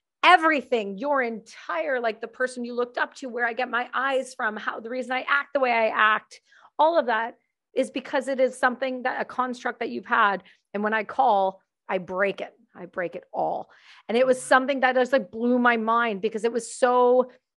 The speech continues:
that, that, that resonates on so many levels, right? Like, like this, like your example, like, how would your whole life change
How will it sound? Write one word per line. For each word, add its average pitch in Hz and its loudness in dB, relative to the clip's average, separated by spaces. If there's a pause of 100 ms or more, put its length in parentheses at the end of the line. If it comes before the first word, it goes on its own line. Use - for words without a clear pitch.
(680)
that, 240 0
that, 247 4
that 233 2
resonates 269 4
on 277 -4
so 254 0
many 247 0
levels, 233 -2
right? 226 -2
Like, 247 -4
like 233 -2
this, 226 -6
like 220 -6
your 247 0
example, 240 -4
like, 208 -4 (540)
how 277 2
would 285 0
your 349 0
whole 359 0
life 453 2
change 180 -8